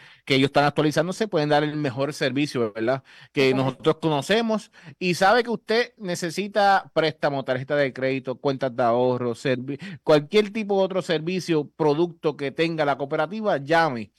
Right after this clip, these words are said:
Speaker 1: al siete ocho siete, ocho nueve uno, diecisiete cincuenta y cinco. siete ocho siete,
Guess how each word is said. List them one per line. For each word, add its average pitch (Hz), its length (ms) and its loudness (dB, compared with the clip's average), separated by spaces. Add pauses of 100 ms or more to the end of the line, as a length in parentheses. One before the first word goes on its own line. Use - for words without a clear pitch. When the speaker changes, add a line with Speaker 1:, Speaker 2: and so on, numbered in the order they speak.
(260)
Speaker 1:
al 120 200 -4
siete 151 360 2
ocho 180 200 -2
siete, 139 500 -4 (360)
ocho 196 540 4
nueve 165 540 2
uno, 123 460 0
diecisiete 127 880 -4
cincuenta 120 480 -4
y 98 40 -4
cinco. 107 460 -8 (440)
siete 208 360 2
ocho 196 180 2
siete, 143 480 -2